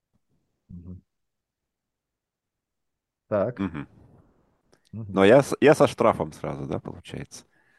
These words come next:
Speaker 1: Почему? Ты
Speaker 2: Мне, в
Speaker 1: можешь
Speaker 2: принципе,
Speaker 1: выбрать
Speaker 2: без
Speaker 1: Майами
Speaker 2: разницы,
Speaker 1: против
Speaker 2: что брать.
Speaker 1: Баффало.
Speaker 2: Не,
Speaker 1: Там
Speaker 2: ну,
Speaker 1: плюс пятнадцать
Speaker 2: конечно. Зачем,
Speaker 1: почти.
Speaker 2: зачем мне это нужно?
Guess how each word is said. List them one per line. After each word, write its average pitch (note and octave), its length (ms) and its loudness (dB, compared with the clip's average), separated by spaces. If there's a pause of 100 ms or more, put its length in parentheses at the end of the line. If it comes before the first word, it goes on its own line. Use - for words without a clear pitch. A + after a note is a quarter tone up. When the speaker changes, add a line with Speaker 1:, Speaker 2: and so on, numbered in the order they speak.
(320)
Speaker 1:
Почему? - 280 -8
Ты - 60 -6
Speaker 2:
Мне, G#2+ 80 0
в A#2+ 40 2
Speaker 1:
можешь B2+ 140 0
Speaker 2:
принципе, B2+ 180 0
Speaker 1:
выбрать B2 120 -2
Speaker 2:
без B2 40 4
Speaker 1:
Майами A#2 200 6
Speaker 2:
разницы, A#2+ 200 0
Speaker 1:
против A#2 200 -2
Speaker 2:
что A2 80 -2
брать. C#3+ 160 4
Speaker 1:
Баффало. F#2+ 380 -4 (1400)
Speaker 2:
Не, A2+ 300 2
Speaker 1:
Там F#2 140 6
Speaker 2:
ну, E2 60 -2
Speaker 1:
плюс G#2+ 260 -4
пятнадцать - 20 -20
Speaker 2:
конечно. F2 800 -6
Зачем, - 0 -
Speaker 1:
почти. - 320 -14
Speaker 2:
зачем F#2 300 0
мне D#2 180 -4
это D2 180 -4
нужно? D2 380 -10